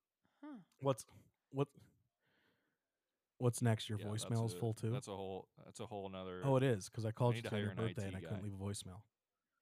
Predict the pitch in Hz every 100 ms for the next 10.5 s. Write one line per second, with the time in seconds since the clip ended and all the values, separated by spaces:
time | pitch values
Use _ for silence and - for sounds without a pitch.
0 | _ _ _ _ _ _ _ _ _ _
1 | _ _ _ _ _ _ _ _ _ _
2 | _ _ _ - 117 113 87 - _ -
3 | _ - - - - _ _ - 127 127
4 | 135 139 127 113 104 - - 120 120 139
5 | 123 - 117 120 127 123 120 127 139 95
6 | 104 101 98 95 90 98 92 90 98 -
7 | 95 92 85 87 87 85 90 _ _ _
8 | _ _ _ _ _ _ _ _ _ _
9 | _ _ _ _ _ _ _ _ _ _
10 | _ _ _ _